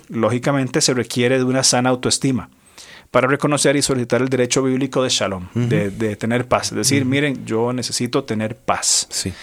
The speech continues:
Speaker 1: No es egoísmo, no es capricho, es la paz
Speaker 2: Correcto.
Speaker 1: integral, la salud integral.
Speaker 2: Claro.
Speaker 1: Ahora, establecer límites no necesariamente propicia un cambio.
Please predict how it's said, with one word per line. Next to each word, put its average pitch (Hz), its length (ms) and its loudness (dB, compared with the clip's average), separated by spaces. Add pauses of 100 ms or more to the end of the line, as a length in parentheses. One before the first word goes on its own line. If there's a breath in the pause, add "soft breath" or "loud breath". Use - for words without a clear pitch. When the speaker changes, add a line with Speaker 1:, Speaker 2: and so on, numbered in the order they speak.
(140 loud breath)
Speaker 1:
No 120 160 0
es 120 80 2
egoísmo, 135 460 2
no 123 60 -2
es 110 120 -2
capricho, 139 500 -2
es 113 220 -6
la 104 100 -4
paz 131 420 0
Speaker 2:
Correcto. 95 280 -6
Speaker 1:
integral, 120 440 0
la 131 80 2
salud 107 280 -2
integral. 135 440 0 (200 loud breath)
Speaker 2:
Claro. 87 160 -8 (320 loud breath)
Speaker 1:
Ahora, 139 320 4 (100)
establecer 170 720 2
límites 156 720 0
no 143 480 0
necesariamente 127 800 0
propicia 123 540 0
un 110 80 -2
cambio. 92 400 -6